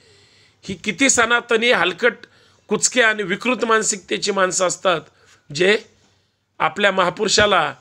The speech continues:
आपल्या राष्ट्रपुरुषाला, प्रेरणा पुरुषाला, आपल्या सर्वोच्च अस्मितेला दैववादाचं रूप देतात. चार हात आले, शिवाजी महाराजांना देव केलं,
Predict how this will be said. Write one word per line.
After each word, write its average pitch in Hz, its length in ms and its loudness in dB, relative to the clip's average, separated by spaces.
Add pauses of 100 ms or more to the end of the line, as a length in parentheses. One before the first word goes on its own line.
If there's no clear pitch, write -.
(480)
आपल्या 196 380 0
राष्ट्रपुरुषाला, 202 800 0
प्रेरणा 190 400 -4
पुरुषाला, 185 500 0
आपल्या 196 400 0 (560)
सर्वोच्च 247 420 2
अस्मितेला 214 760 0 (500)
दैववादाचं 175 840 2
रूप 165 220 -4
देतात. 160 360 -6 (880)
चार 202 220 2
हात 208 240 -4
आले, 196 380 0 (340)
शिवाजी 190 360 2
महाराजांना 202 580 2
देव 202 240 2
केलं, 196 400 0